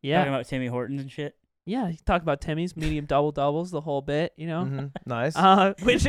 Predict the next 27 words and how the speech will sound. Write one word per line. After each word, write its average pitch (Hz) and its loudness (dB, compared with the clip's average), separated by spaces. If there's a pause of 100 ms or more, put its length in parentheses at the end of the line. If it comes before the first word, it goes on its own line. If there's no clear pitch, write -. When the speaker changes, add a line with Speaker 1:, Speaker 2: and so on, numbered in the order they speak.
Speaker 1:
which 262 4
actually 302 8
reminds 233 8
me 226 -2
of 208 -4
something 202 0
else. 160 2
So 196 0
while, 190 10
while, 208 8
uh, 175 8
I 208 8
went 240 4
skiing, 208 0
like, 143 -2
while 160 10
I 160 10
was 147 2
there, 147 4
and 147 -2
I 160 4
haven't 180 0
gone 147 2
in 151 -4
a 139 -4
long 127 -4
time. 131 -8